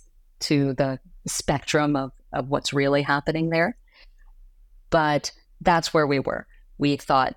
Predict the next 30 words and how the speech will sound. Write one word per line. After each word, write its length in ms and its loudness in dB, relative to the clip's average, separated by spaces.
these 260 2
are 100 2
probably 840 0
big 200 2
flat 360 0
surfaces. 880 -2
If 140 -4
we 100 4
find 340 -2
little 300 2
fragments 880 -2
to 520 0
bind 460 2
into 240 0
these 200 -4
little 540 0
subsites 760 0
at 160 -6
this 160 -2
surface 680 -2
and 140 0
we 100 0
link 240 0
them 140 0
together, 560 2
we 100 2
can 180 2
make 200 0
a 60 2
molecule 680 0